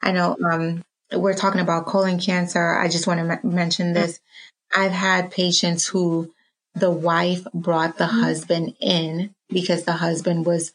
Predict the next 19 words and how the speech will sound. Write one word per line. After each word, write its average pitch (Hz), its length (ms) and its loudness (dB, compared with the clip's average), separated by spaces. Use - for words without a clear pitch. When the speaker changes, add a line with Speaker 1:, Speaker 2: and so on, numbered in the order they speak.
Speaker 1:
showing 175 440 2
symptoms 170 720 2
like 170 220 2
rectal 170 520 0
bleeding. 175 640 0
And 165 360 2
the 170 80 2
husband 202 500 2
was 170 140 2
a-, 160 100 0
ashamed 175 840 2
to 208 80 2
even 170 340 2
say 240 380 0
he's 180 320 0
having 170 400 0
rectal 165 340 0
Speaker 2:
Mm. 151 60 -4
Speaker 1:
bleeding. 165 680 0